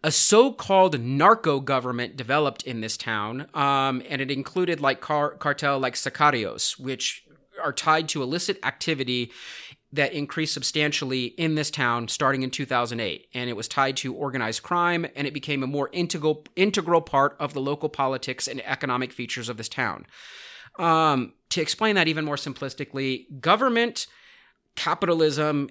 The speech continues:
and even in this case, narco culture all synthesized to become basically, like, the leadership or the top of the proverbial pyramid in this town, all kind of, like, scratching each other's backs. Does that make sense, Nick?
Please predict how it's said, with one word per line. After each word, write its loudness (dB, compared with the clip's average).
and -2
even -2
in 2
this 0
case, -2
narco 2
culture -4
all 0
synthesized -2
to -8
become -6
basically, -4
like, -4
the -4
leadership -4
or -6
the -4
top -4
of -8
the -6
proverbial -6
pyramid -6
in -12
this -12
town, -6
all -4
kind -4
of, -8
like, -4
scratching -4
each -6
other's -6
backs. 0
Does -20
that 2
make 2
sense, -2
Nick? -2